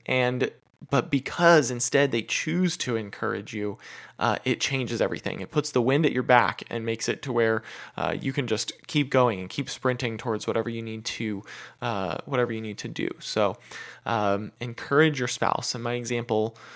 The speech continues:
of this tonight would be, Julie, you are doing such a great job to take care of yourself and our, uh, baby at this time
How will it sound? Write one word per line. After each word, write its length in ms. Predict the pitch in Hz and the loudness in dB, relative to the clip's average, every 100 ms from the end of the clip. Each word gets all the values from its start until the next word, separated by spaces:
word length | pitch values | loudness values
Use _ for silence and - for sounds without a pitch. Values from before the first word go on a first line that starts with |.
| - - - | -18 -20 -8
of 240 | - 120 131 | -4 0 4
this 240 | 180 - | 4 4
tonight 320 | 156 143 151 | 2 4 4
would 100 | - | 2
be, 140 | 131 123 | -2 0
Julie, 540 | 127 147 147 143 - - | 2 2 2 0 -6 -10
you 220 | - 147 | -4 0
are 100 | 147 | 2
doing 300 | 131 127 123 | 2 0 0
such 340 | - 143 - - | 2 4 2 0
a 80 | 135 | -2
great 380 | 120 110 131 - | 0 2 0 2
job 560 | 120 113 104 113 127 - | 4 6 4 2 -6 -8
to 100 | - | -6
take 240 | 120 123 117 | -2 -2 -2
care 180 | 127 | 0
of 60 | 117 | 0
yourself 520 | 110 - 110 107 - - | -2 0 2 0 -2 -4
and 420 | 120 113 113 107 - | -2 -2 -2 -6 0
our, 180 | 110 120 143 _ | 0 0 -8 _
uh, 220 | - 127 - | -6 -4 -4
baby 400 | - 123 120 117 | 0 0 0 -2
at 160 | - 110 | -2 -4
this 200 | - - | -4 -4
time 440 | - 117 113 110 | -4 -4 -2 -4